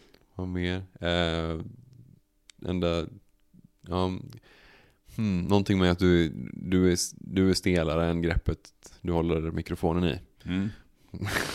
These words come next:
Speaker 2: Ja, just det. Mm. <laughs>
Speaker 1: Ja.
Speaker 2: Ja.
Speaker 1: Det är
Speaker 2: Ja,
Speaker 1: work
Speaker 2: men
Speaker 1: in progress, liksom.
Speaker 2: Ja, men precis.
Speaker 1: Ja.
Speaker 2: Ja, men det kommer, alltså.
Speaker 1: Det
Speaker 2: Det
Speaker 1: kommer. <laughs>
Speaker 2: det kommer ikväll kanske på,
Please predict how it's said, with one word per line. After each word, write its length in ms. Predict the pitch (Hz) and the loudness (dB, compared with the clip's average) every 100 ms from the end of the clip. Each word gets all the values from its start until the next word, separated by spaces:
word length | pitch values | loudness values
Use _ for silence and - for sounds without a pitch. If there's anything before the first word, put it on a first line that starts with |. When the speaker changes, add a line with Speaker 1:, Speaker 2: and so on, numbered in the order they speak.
| - | -4
Speaker 2:
Ja, 140 | 107 87 | 2 4
just 240 | 104 110 | 4 4
det. 180 | - - 113 - 117 - | 2 2 0 -2 -4 -2
Mm. 260 | 87 101 92 - 107 135 | -2 -2 -2 -2 4 4
<laughs> 280 | 131 131 - | 4 -2 2
Speaker 1:
Ja. 260 | 92 127 - - 151 - - | 4 2 0 -16 -18 -12 -2
Speaker 2:
Ja. 260 | 90 151 - - - - | -2 -2 -8 -18 -14 -8
Speaker 1:
Det 60 | |
är 220 | 92 101 - - - | -6 -8 -12 -16 -2
Speaker 2:
Ja, 60 | 110 | 10
Speaker 1:
work 160 | 113 101 | 10 10
Speaker 2:
men 40 | |
Speaker 1:
in 80 | 110 | 6
progress, 580 | 120 90 90 104 - - - | 8 8 6 2 -2 -12 -4
liksom. 140 | - | 8
Speaker 2:
Ja, 80 | 120 | 8
men 120 | 139 | 8
precis. 420 | - 107 - - 90 90 | 4 0 0 -2 -4 -6
Speaker 1:
Ja. 60 | - - - - - - - | -10 -20 -20 -20 -20 -20 -10
Speaker 2:
Ja, 100 | 87 | -4
men 100 | 104 | -2
det 80 | 110 | 0
kommer, 340 | 101 104 90 62 | 2 2 0 -4
alltså. 220 | - 82 | -6 0
Speaker 1:
Det 100 | 98 | 4
Speaker 2:
Det 160 | 95 | 4
Speaker 1:
kommer. 880 | 90 90 - - - 98 110 - 113 - | 4 0 -2 -8 -6 -4 -2 -2 -4 -4
<laughs> 60 | |
Speaker 2:
det 80 | - | -2
kommer 300 | - 95 101 | 0 2 2
ikväll 320 | 101 98 110 | 4 6 6
kanske 320 | 101 82 76 78 | 4 0 0 -2
på, 440 | 87 82 82 | 0 0 0